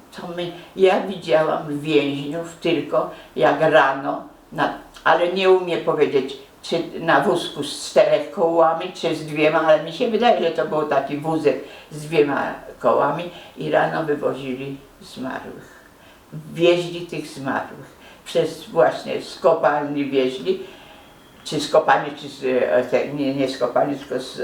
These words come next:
o-, Obierzowej, bo na Obierzowej przed, e, obóz był. I wieźli, ale gdzie wieźli? Czy oni go, ich nie chowali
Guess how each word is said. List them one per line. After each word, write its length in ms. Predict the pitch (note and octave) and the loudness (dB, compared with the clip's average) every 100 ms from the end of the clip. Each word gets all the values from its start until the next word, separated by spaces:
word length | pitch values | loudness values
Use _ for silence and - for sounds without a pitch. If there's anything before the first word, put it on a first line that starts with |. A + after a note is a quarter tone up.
| - | -2
o-, 360 | - A#2 - | 2 2 2
Obierzowej, 800 | C3 C3 C3+ B2+ B2 A#2 B2 A2 - | 0 2 2 4 2 4 0 0 -2
bo 80 | D3 | 0
na 180 | C#3+ | 2
Obierzowej 560 | B2+ A#2 A2 A2+ A2+ A2 | 2 0 -2 -2 -4 -8
przed, 240 | - - - - - - - - | -8 -10 -10 -6 -4 -4 -6 -6
e, 80 | |
obóz 280 | - - - | -6 -8 -12
był. 220 | - - D4 - - - - - - _ - | -6 -6 -6 -14 -20 -20 -20 -20 -20 _ -10
I 160 | E3+ D#3+ | -6 -4
wieźli, 500 | E3+ F3 F3+ D#3+ - - - _ - | 0 -2 -2 -6 -8 -16 -20 _ 0
ale 340 | D3 G3 A3 | 4 6 4
gdzie 420 | F#3 E3+ E3+ - | 0 -4 0 2
wieźli? 580 | - C#3 A2 - - B2 - - - | 2 -2 -4 -6 -12 -16 -16 -20 -6
Czy 200 | F#3+ F#3 - - - - | 0 0 -2 -14 -8 2
oni 440 | F#3+ D4 C#4+ A3 | 4 4 -4 -6
go, 100 | A3+ | -4
ich 420 | F#3 F#3 E3+ D3+ | 0 0 0 -4
nie 200 | D#3+ D3+ | 0 0
chowali 760 | C#3 - C#3 C3 C3+ - A#2+ | -2 -2 2 4 4 2 0